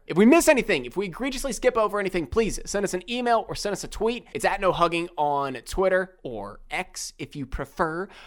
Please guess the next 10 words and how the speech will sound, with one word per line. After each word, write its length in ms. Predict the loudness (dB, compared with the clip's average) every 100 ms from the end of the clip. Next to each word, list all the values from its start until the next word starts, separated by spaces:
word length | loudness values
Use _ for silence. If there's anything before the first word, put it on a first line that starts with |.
| -18 4
or 460 | 6 8 6 4
no 320 | -2 4 6 6
hugging, 540 | 4 2 2 -4 -6 -8
no 240 | 0 2
learning 340 | 2 0 0 -4
show 600 | -2 4 4 4 0 -6 -8
at 300 | -6 -8 -8
gmail 480 | -6 -4 -2 0 2
dot 200 | 2 2
com. 360 | 0 2 0